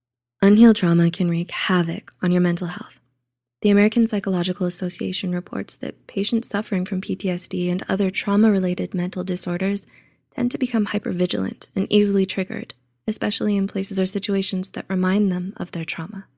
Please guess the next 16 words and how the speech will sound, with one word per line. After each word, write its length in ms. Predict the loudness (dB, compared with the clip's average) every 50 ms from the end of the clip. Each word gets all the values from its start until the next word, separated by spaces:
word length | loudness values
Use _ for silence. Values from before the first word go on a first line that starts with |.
| _ _ _ _ _ _ _ _ _ _ _ 2
For 140 | 4 6
example, 560 | 6 4 4 0 -4 -4 -6 -6 -8 -8 -8 -10 _ _ _ _ _ _ _ _ _ _ _ _ _ -2
a 80 | 0 4
woman 500 | 6 8 10 10 10 8 6 4 2 0 0 4
who 80 | 4
was 160 | 6 6 6
in 120 | 4 4 2
an 100 | 2 0
abusive 440 | -2 -2 -2 -2 0 -2 0 0 2
relationship 640 | 0 0 0 -2 -4 -4 -4 -4 -4 -6 -4 -4
with 100 | -2 0
a 60 | 2 2
man 400 | 4 2 2 0 -2 -4 -6 -8 _ _ _ _ _ _
may 160 | 0 0 2 0
feel 260 | 0 0 0 0 0
uncomfortable 760 | 0 -2 -4 -2 2 2 2 2 0 -4 -8 -8 -8 -8